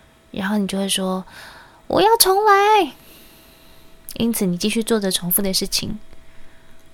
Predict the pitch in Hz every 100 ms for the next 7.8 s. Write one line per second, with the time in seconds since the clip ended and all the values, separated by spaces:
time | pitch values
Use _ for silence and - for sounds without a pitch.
0 | - - - 214 185 170 190 185 185 190
1 | _ _ 190 190 196 196 208 220 202 180
2 | - 175 180 - _ _ _ _ - 196
3 | 190 214 214 214 - 196 180 175 175 165
4 | 175 _ _ _ _ _ _ _ _ _
5 | _ - 220 - - - _ _ - 190
6 | 185 233 226 208 208 - - - - -
7 | - - 254 208 180 214 208 208